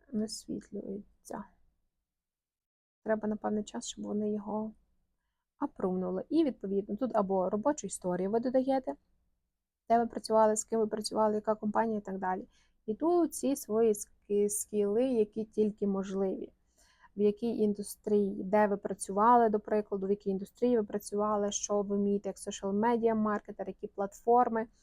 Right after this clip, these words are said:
е, чи в-, є, ви вмієте налаштовувати рекламу, якими тулсами, м, інструментами ви користуєтеся взагалі в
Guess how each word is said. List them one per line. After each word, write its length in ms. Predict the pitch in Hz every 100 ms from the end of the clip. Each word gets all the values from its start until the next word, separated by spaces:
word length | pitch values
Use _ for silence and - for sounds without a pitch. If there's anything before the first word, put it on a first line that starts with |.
| _ _ - -
е, 300 | 196 196 196
чи 200 | 196 -
в-, 200 | 196 196
є, 140 | 202 214
ви 160 | 208
вмієте 340 | 208 208 202 202
налаштовувати 560 | 208 - 220 208 208
рекламу, 600 | 214 208 240 247 247 233
якими 480 | 220 208 - 202 202
тулсами, 720 | - - 208 - 220 220 208
м, 460 | 196 190 202 208 202
інструментами 680 | 214 - 220 214 208 202 196
ви 420 | 196 214 208 196 -
користуєтеся 760 | 208 208 - 254 262 262 226 214
взагалі 380 | 220 226 226
в 400 | 214 214 220 214